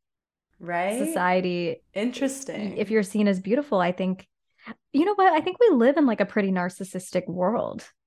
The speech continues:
Speaker 2: And
Speaker 1: For sure.
Speaker 2: I think a lot of the things we indulge in are, like, a little narcissistic, or, like, celebrity culture, some of the stuff we see. A-, and I'm not saying it's like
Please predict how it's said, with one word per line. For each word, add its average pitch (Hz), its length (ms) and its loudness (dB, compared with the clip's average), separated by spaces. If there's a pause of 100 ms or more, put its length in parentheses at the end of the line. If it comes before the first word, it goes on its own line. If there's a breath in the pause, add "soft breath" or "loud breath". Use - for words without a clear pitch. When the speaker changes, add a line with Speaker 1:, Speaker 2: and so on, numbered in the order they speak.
(360)
Speaker 2:
And 190 440 2 (300)
Speaker 1:
For 175 100 -4
sure. - 440 -8
Speaker 2:
I 233 100 4
think 240 280 2
a 269 40 4
lot 214 300 2
of 208 180 -2
the 196 500 0 (1500)
things 214 500 0 (160)
we 208 300 -2
indulge 202 560 0
in 165 420 -8 (680)
are, 196 140 4
like, 180 180 2
a 190 80 4
little 180 240 2
narcissistic, 175 840 -4
or, 180 120 2
like, 165 280 -2 (240)
celebrity 190 540 0
culture, 180 800 -4 (140)
some 214 200 0
of 208 80 2
the 202 80 2
stuff 190 320 -4
we 196 100 0
see. 185 460 -4 (800 loud breath)
A-, 285 100 -4 (140)
and 294 100 4
I'm 302 80 4
not 330 200 2
saying 247 340 2
it's 233 180 -2
like 196 380 -4